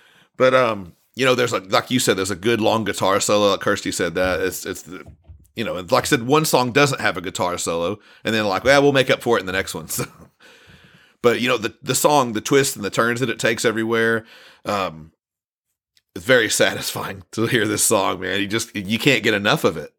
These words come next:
It's like the, the so-, you don't want it to end. And I will say, one thing I've noticed about A C D C is, and really about a lot of bands, I like guitar solos, like, really good. Like, you hear an Adrian Smith solo, I really enjoy 'em. I really enjoy certain solos, but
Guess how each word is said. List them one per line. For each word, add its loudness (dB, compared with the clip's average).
It's -2
like 2
the, -6
the -2
so-, -2
you 0
don't 4
want 4
it -2
to -6
end. -8
And 4
I 6
will 8
say, 2
one -2
thing 0
I've 2
noticed 0
about 2
A 0
C -8
D -8
C -8
is, -8
and -4
really 2
about 2
a -2
lot 2
of -8
bands, -8
I -2
like 2
guitar 0
solos, 0
like, -6
really 0
good. -2
Like, 0
you -4
hear 4
an 2
Adrian 0
Smith -2
solo, 2
I -8
really 4
enjoy 2
'em. 0
I 2
really 0
enjoy -2
certain 0
solos, 0
but -4